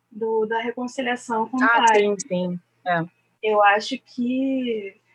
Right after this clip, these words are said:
Speaker 1: que acabou, de alguma forma, dando uma importância, assim, pra novela. Mas, assim, assistir aqueles meses, assim, não... eu não gostei muito.
Speaker 2: Então, eu também não gosto dessa novela, não.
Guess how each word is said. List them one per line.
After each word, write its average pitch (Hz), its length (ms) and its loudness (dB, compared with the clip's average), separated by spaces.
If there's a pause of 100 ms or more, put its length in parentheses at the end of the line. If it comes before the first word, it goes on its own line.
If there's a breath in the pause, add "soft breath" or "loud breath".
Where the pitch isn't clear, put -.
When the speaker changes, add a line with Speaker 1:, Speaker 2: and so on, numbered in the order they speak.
(680 soft breath)
Speaker 1:
que - 100 -8
acabou, 233 640 2
de 240 100 0
alguma 240 380 -2
forma, 240 520 0 (120)
dando 247 260 0
uma 277 140 0
importância, 269 920 -4
assim, 247 260 -12
pra 247 180 -6
novela. 240 460 -2
Mas, 208 260 -6
assim, 220 300 -6
assistir 247 840 -8 (540 loud breath)
aqueles 233 460 -2
meses, 220 460 0
assim, 233 300 -2
não... 247 340 -6 (180)
eu 220 200 -2
não 254 140 -4
gostei 285 340 -6
muito. 226 420 -12 (520)
Speaker 2:
Então, 277 320 2
eu 208 100 6
também 254 200 4
não 269 100 8
gosto 262 180 4
dessa 254 160 0
novela, 247 380 4
não. 175 260 2